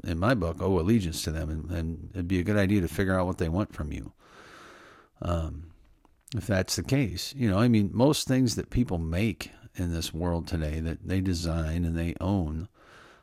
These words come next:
um, you know, there's an, there's an ownership there. There's a, uh, um, you know, the thing that's made is certainly not greater than the thing that made it, right? It's the other way around.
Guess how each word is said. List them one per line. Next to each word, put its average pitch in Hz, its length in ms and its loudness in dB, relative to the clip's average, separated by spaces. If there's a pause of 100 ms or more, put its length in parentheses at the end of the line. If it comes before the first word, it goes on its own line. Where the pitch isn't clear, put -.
(140)
um, 87 500 2 (760)
you 135 100 2
know, 101 140 4
there's 104 220 2
an, 104 260 0
there's 101 200 0
an 110 120 0
ownership 117 520 4
there. 76 260 -2
There's 85 260 -2
a, 85 220 2
uh, - 560 -4
um, 80 300 -10 (420)
you 95 100 0
know, 85 80 2
the 85 120 0
thing 113 260 2
that's 92 240 -2
made 82 600 2 (440)
is - 120 -2
certainly 98 300 2
not 95 220 0
greater 95 260 2
than 87 220 2
the 82 80 0
thing 92 220 0
that 80 140 -4
made 95 200 2
it, - 140 -6 (640)
right? 85 180 -2
It's 87 160 -4
the 90 100 -2
other 90 140 2
way 85 100 2
around. 82 460 -2